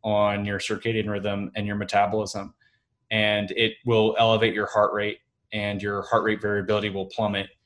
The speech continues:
Um, so what I do, this is also another hack that I've, I've been telling everyone. Uh,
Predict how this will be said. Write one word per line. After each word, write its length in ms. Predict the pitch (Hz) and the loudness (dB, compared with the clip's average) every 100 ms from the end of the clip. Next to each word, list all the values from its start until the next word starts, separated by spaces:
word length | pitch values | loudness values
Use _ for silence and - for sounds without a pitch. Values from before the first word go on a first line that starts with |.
| _ _ _ | _ _ _
Um, 400 | 107 104 101 95 - _ _ _ | -4 -2 -2 -6 -12 _ _ _
so 320 | - 131 127 | 2 6 6
what 220 | 117 131 | 8 8
I 100 | 151 | 8
do, 400 | 139 143 139 123 127 | 8 6 6 4 2
this 140 | 143 | 0
is 80 | 139 | 4
also 360 | 165 139 139 135 | 6 6 6 4
another 320 | 110 123 147 | 6 6 6
hack 300 | 110 107 - | 4 2 2
that 80 | 104 | 0
I've, 200 | 104 98 | 0 -4
I've 140 | 107 101 | -4 -4
been 140 | 110 | -4
telling 360 | 123 117 110 110 - | -2 -2 -2 -4 4
everyone. 720 | 147 143 135 120 104 98 101 117 - - _ 110 | 4 6 6 4 2 -4 -8 -8 -10 -10 _ 0
Uh, 280 | 117 113 | 2 2